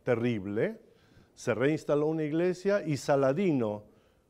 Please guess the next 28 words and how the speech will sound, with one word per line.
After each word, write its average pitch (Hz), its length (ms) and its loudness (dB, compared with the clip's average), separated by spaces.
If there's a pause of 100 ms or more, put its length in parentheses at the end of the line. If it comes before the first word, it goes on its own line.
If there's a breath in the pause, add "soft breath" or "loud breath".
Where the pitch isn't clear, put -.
(360)
cuando 123 580 4
reconquistó 120 640 -4
Jerusalén, 175 880 -2 (140)
desecró 151 640 4
la 160 120 6
iglesia 139 720 0 (320 loud breath)
y 127 120 0
reinstaló 135 840 0 (400 soft breath)
la 113 160 -2
mezquita 123 1040 2
de 113 120 0
Omar. 180 380 0
Y 202 120 -4
puedo, 214 440 4 (520 loud breath)
podría 175 340 4
seguir 170 260 0
mencionándoles 143 960 -2
hechos 160 360 0
que 127 140 -4
tienen 131 400 -2
que 110 180 -4
ver 135 420 0 (400 soft breath)
con 117 200 -2
esto, 165 640 -2 (160)
con 131 200 -2
su 123 180 -8
carga 139 280 0
histórica 147 760 -2